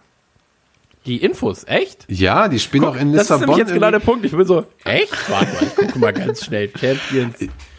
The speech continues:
Speaker 2: Aber während du
Speaker 1: League.
Speaker 2: suchst, während du suchst, das ist mir jetzt öfter auch mal passiert. Ich hab wirklich, ähm, es gibt Tage, wo ich mich dann nicht mehr damit beschäftige.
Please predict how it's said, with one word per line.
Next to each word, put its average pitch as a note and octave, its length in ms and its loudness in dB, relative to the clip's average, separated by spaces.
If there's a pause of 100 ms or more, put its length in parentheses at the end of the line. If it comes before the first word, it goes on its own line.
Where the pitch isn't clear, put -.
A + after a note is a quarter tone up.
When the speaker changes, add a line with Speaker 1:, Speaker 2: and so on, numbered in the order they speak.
(280)
Speaker 2:
Aber C3 300 2
während F#3 300 4
du E3+ 60 6
Speaker 1:
League. C#3 80 2
Speaker 2:
suchst, D3+ 500 4
während C#3 300 2
du C3+ 40 4
suchst, B2+ 460 0
das A#2+ 140 -2
ist - 200 -2
mir D3+ 80 4
jetzt C3 220 0
öfter D#3+ 320 0
auch A#2+ 100 0
mal A2+ 100 4
passiert. A#2+ 680 0
Ich - 180 0
hab A#2 180 0
wirklich, C#3+ 480 0
ähm, A2+ 480 2 (100)
es - 100 -10
gibt - 220 -2
Tage, B2 340 2
wo B2 140 2
ich - 180 -2
mich A#2 100 -2
dann A#2 200 2
nicht D#3 260 0
mehr D3 100 2
damit G2+ 280 2
beschäftige. G2+ 640 -2